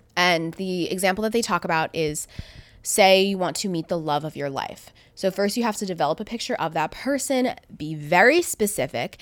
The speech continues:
and then you have to ask yourself, in addition to putting your intention to be with this type of person into the universe, into the world,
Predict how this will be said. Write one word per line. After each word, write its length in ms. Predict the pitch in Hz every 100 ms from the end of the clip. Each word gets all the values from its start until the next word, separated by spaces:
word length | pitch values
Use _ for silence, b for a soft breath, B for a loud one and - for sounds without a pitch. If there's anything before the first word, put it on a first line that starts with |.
| B B B -
and 160 | 214
then 140 | 208 208
you 80 |
have 100 | 214
to 140 | - -
ask 280 | 190 202 -
yourself, 400 | 208 156 151 -
in 60 | 190
addition 420 | 170 202 254 277
to 140 | -
putting 240 | 214 202 190
your 80 | 185
intention 400 | 185 175 180 175
to 140 | 180
be 200 | 165 190
with 120 | 254
this 120 | 285
type 220 | - 233 208
of 80 |
person 380 | - 190 196 185 -
into 440 | 196 220 - 294
the 100 | 294
universe, 460 | 240 185 160 156 -
into 180 | 180 220
the 80 |
world, 340 | 240 156 135